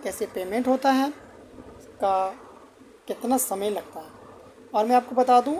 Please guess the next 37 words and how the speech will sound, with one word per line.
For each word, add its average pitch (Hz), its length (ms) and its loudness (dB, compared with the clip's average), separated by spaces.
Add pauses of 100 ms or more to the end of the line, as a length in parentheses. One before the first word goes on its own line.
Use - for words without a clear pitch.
(180)
up 240 300 6
down 254 280 6
करने 226 340 -2
पर 220 280 -2 (460)
ट्वेंटी 220 220 -4
फ़ोर 226 220 0
आवर्स 208 240 4
के 214 100 0
अंदर 190 200 -4
में 220 160 -4 (220)
आपको 220 280 0
benefit 214 480 -2
मिलेगा। 185 340 -4 (500)
अगर 226 120 2
ट्वेंटी 233 280 -2
फ़ोर 262 220 2
आवर्स 247 280 6
से 269 200 -4 (120)
बढ़ 208 160 4
जाता 226 280 2
है, 214 140 2
तो 240 120 -4
आपको 214 480 0
जो 208 100 -6
है 233 180 -2 (800)
double 220 200 6
payment 185 280 -6
करना 175 240 -6
पड़ेगा। 160 280 -10 (320)
यानी 190 240 -4
कि 269 140 -6
समझ 233 260 -2
लीजिए 254 260 -2
कि 254 260 2 (460)
अभी 240 300 0
जो 262 140 2
मैं 247 240 2